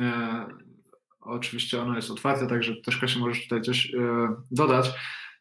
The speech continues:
Przy zmianie firmy tylko ze względów finansowych warto odpowiadać bezpośrednio przy pytaniu o powód chęci zmiany pracy. E, może odwijmy to pytanie, czy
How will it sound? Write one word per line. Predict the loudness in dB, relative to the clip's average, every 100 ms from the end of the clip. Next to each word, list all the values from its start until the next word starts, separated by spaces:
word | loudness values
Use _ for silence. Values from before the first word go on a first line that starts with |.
| 2
Przy | 4
zmianie | 6 4
firmy | 4 4 4
tylko | 4 4
ze | 4
względów | 4 2
finansowych | 0 0 2 4 4
warto | 2 2
odpowiadać | 2 4 4 2
bezpośrednio | -2 -4 -4 -4 -2
przy | -6 -8
pytaniu | -6 -4 -4 -6
o | -6
powód | -2 0 0 -4 -8 -4
chęci | -2 -2 -2
zmiany | 0 0 0 0
pracy. | 0 0 2 2 0 -8 -18 _ _ 0
E, | 4 4 4
może | 4 4 4
odwijmy | 6 8 6
to | 4
pytanie, | 2 6 6 6
czy | 4 4